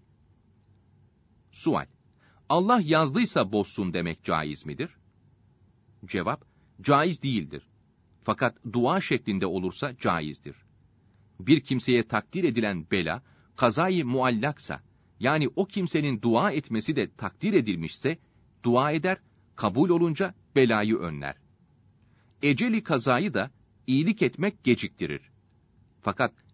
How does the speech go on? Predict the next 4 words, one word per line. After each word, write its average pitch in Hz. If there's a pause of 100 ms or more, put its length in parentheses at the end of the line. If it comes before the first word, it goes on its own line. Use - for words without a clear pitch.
eceli 107
müsemma 95 (220)
değişmez. 78 (2750)
Sual: 101